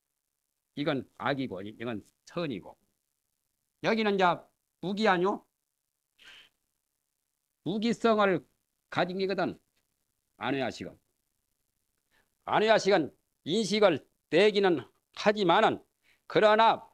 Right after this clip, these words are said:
무기성이라서 다른 인식체보다는 알기가 참 어렵고, 또는 작용이 극히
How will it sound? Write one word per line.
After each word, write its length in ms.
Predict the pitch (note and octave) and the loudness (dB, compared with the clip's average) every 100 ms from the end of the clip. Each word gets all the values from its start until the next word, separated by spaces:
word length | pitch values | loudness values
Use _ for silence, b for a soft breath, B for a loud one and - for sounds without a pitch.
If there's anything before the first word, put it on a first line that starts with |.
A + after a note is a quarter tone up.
| _ | _
무기성이라서 1080 | B2+ F#3 C4 - A#3+ A3 G3+ F3 B3+ E3+ - _ _ _ _ _ _ _ | -8 0 0 2 2 4 2 4 2 2 -2 _ _ _ _ _ _ _
다른 520 | - D#3+ A3+ G3 C3+ _ _ | -2 2 2 0 -4 _ _
인식체보다는 1400 | F3 G#3+ G#3 G#3 G3+ F#3+ - _ - F3+ F#3 F#3+ E3+ F#2 - _ _ _ _ _ - | -6 -2 -2 0 2 2 0 _ -4 0 2 2 0 -4 -14 _ _ _ _ _ -2
알기가 440 | B2+ F#3+ E3+ E3 | 0 0 0 -2
참 300 | - D3+ A#2+ - | 0 -6 -6 -8
어렵고, 600 | A2+ D#3+ E3 - C#3+ A#2 B B B | -2 0 0 0 -2 -2 B B B
또는 380 | E3 D#3+ C3+ A#2 _ _ | -2 -2 -2 -6 _ _
작용이 680 | - D#3+ F#3 F3+ D#3+ C3+ A2 _ _ _ _ | -2 0 2 2 0 -2 -8 _ _ _ _
극히 720 | - F#3+ - - A#3+ G3 | -2 -2 -2 -6 -2 0